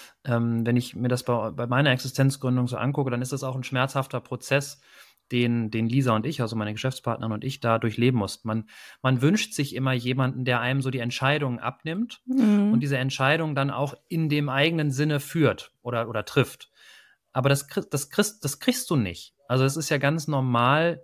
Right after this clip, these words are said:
Speaker 1: dass halt, ähm, erstmal vorgefertigte Wege dort sind. Ja, also, äh,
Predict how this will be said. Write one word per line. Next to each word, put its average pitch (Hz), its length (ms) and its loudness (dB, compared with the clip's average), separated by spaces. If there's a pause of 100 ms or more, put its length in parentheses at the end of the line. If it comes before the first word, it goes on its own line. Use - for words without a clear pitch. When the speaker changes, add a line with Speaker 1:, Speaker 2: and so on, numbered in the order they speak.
(140)
Speaker 1:
dass 135 240 0
halt, 127 480 -2
ähm, 117 320 -8
erstmal 120 240 -2
vorgefertigte 147 760 0
Wege 147 280 -2
dort 143 260 2
sind. 165 380 0
Ja, 127 260 4
also, 117 460 0
äh, 113 320 -8